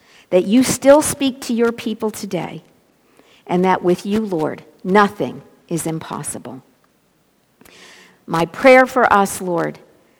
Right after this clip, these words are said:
is that we would remember Miriam's willing heart, that we would remember her response, O God, and the blessing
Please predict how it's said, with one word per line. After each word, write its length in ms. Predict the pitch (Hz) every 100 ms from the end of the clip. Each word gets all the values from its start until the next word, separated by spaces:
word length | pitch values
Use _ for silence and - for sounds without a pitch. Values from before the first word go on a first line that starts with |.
| _ _ -
is 160 | 185
that 180 | 190 180
we 120 | 208
would 220 | 190 196
remember 720 | 190 196 190 196 185 156 147 - _ _ -
Miriam's 600 | 180 208 208 202 190 -
willing 360 | 185 180 175
heart, 440 | 165 - 160 160 - _ _ _ _ _ _ _ _ _ _
that 140 | 196 180
we 180 | 226
would 180 | 233 220
remember 520 | 214 208 214 214 202
her 220 | 185 - 208
response, 760 | 208 202 - 185 185 185 -
O 120 | 190
God, 400 | 180 165 156 151 - _ _ _ _ _ _
and 160 | 190 185
the 60 | 185
blessing 800 | 196 220 247 - - 117 87